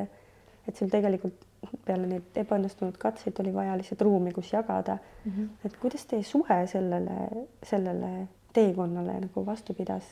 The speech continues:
Speaker 2: See on hästi huvitav, sest no I V F katsed on teadupärast sellised, kus on hästi palju hormonaalseid nagu,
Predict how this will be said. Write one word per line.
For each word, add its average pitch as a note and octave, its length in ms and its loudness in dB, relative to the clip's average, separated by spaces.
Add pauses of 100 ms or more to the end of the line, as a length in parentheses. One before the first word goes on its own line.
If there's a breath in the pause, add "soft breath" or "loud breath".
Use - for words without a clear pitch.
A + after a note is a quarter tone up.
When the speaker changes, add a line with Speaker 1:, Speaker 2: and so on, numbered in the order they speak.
(540 loud breath)
Speaker 2:
See G#3+ 460 2
on F3+ 80 2
hästi G#3+ 300 2
huvitav, F#3+ 360 0
sest F3 300 -6
no F3 100 2
I G3+ 160 4
V A3 160 8
F G#3 100 -2
katsed G3+ 460 -2
on E3+ 120 -4
teadupärast F#3 640 -4
sellised, F#3+ 320 0
kus - 260 -12
on E3+ 240 -4
hästi G3 280 -2
palju E3 300 -2
hormonaalseid F3 680 -4
nagu, E3+ 260 -4